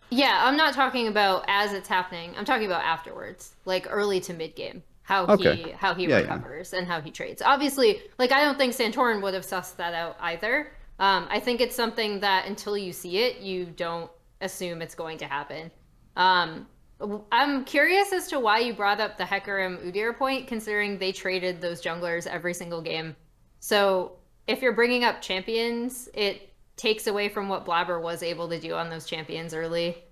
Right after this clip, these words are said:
Speaker 1: I'm just throwing that out there, 'cause there was only one game in game three where he played, uh, Nocturne. Um,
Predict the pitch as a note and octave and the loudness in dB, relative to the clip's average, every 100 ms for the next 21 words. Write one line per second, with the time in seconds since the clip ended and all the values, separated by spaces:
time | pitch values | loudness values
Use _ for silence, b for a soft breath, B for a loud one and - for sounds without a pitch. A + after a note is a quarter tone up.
0 | - G3+ A3 - - _ G3 F#3+ F3 E3 | -2 2 2 0 -12 _ 4 4 4 2
1 | E3 E3 E3+ E3 E3 - A3 F#3+ - G#3+ | 2 2 2 2 0 -4 -2 -2 2 4
2 | G#3 A3 G#3+ G3+ F#3+ F#3+ F3+ F3 E3+ E3 | 6 4 4 2 2 2 4 2 0 -6
3 | _ _ _ G3+ F#3 F#3 F3+ F#3 F3 F3 | _ _ _ -4 0 0 0 0 0 0
4 | E3+ - F3+ F3+ F3+ F3 E3+ E3+ F3+ E3+ | -4 -2 0 0 0 0 0 -4 0 0
5 | D#3+ E3+ E3 D#3+ E3 E3 E3 - _ _ | 0 0 -2 -2 -2 -2 -2 -8 _ _
6 | _ _ F3 F3+ E3 D#3 | _ _ 2 4 4 0